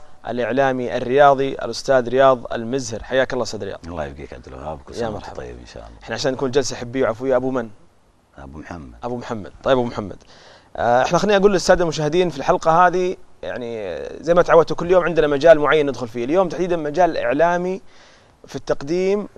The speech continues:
Speaker 1: تحديدا في المجال الرياضي، وتحديدا في مجال المراسلين التلفزيونيين. حنعرف كثير من الأسرار في هذا العالم من خلال نجم وضيف هذه الليلة. خليني أبدأ معك في معلومة مهمة رياض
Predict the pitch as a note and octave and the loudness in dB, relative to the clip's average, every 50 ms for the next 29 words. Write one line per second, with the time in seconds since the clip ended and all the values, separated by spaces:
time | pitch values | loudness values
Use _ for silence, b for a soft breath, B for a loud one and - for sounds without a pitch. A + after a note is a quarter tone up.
0 | - - D3 - C#3+ C#3+ F3+ F#3+ F3+ F3+ F3+ F3+ C3+ D#3 D3+ C#3 C#3 C#3+ C3+ C3 | -16 -12 -12 -10 -6 -4 -4 -2 0 0 0 -2 -2 -4 -2 -2 -2 -2 0 4
1 | C#3+ D#3 D#3 D3 B2+ C3+ D#3+ E3+ F3 E3+ E3+ E3 D3 - C#3+ - D3+ F#3 G#3 F3+ | 6 6 6 6 4 2 4 4 4 4 2 -2 -2 -4 -6 -8 -6 -4 -2 0
2 | G3+ G3 E3 E3+ E3 D3+ C#3+ D#3+ E3 E3 E3+ E3 - - C#3 C#3 C#3 C#3 C#3+ C#3 | 0 0 -2 -4 -4 -2 4 6 6 6 6 2 -6 -8 -6 -4 0 2 2 0
3 | - - D#3+ F#3 F#3+ D#3+ - C#3 B2 B2+ A#2 A2 A#2 G#2+ G2 E2+ - - - _ | 0 -2 -2 -2 -2 -2 -4 -8 -10 -8 -6 -6 -6 -6 -6 -10 -14 -18 -20 _
4 | b b b b b b b - - F#3 F3+ F3 F3 D#3+ - - - - - - | b b b b b b b -4 0 2 4 4 2 2 0 -4 -18 -20 -16 -10
5 | - D3+ C#3+ G3+ G3+ F3+ D#3+ D#3 A#2+ - - D3+ D#3 D3 C#3+ - C#3+ C#3 C#3 C3+ | -8 -4 -2 0 0 0 0 0 -2 -2 2 2 2 2 2 0 -2 -2 0 4
6 | A#2+ C3+ D#3+ E3+ D#3+ D3+ D3+ F#3 F3+ - - D#3 D3 D3 D3 D3 - - - - | 6 6 6 6 6 2 0 -4 -4 -4 -2 2 4 4 4 4 0 -10 -18 -20
7 | - - - C3+ C#3 C#3 C3 C#3 C#3+ C3+ B2+ A#2+ C#3 C#3 C3 - - C3 C3 B2+ | -18 -10 -6 -2 -2 -2 -2 -4 -4 -4 -2 0 0 -2 -2 -2 -6 -4 -2 -2
8 | B2 B2 G#2+ A#2+ B2 A2+ A2 G2+ F2+ F2+ - B B B B B B B B B | -2 -2 -4 -4 -4 -4 -4 -6 -6 -10 -16 B B B B B B B B B
9 | B B - E3+ G#3+ B3 A#3+ A3 F#3+ - F3+ E3+ E3+ E3+ D#3+ D#3+ G3 G3+ - - | B B -2 -2 0 2 0 0 0 0 -2 -2 -2 -2 0 0 0 0 -2 -6
10 | - D#3 C#3+ - C#3+ C3+ C#3 C3 E3 F3 D#3+ D3 C#3 B2+ B2 D3 E3 D#3 C3 A2+ | -12 -12 -12 -10 -8 -6 -6 -6 -4 -4 -6 -6 -8 -8 -8 -6 -6 -6 -6 -8
11 | G#2 G#2 A2+ G#2+ G#2 | -8 -6 -6 -6 -6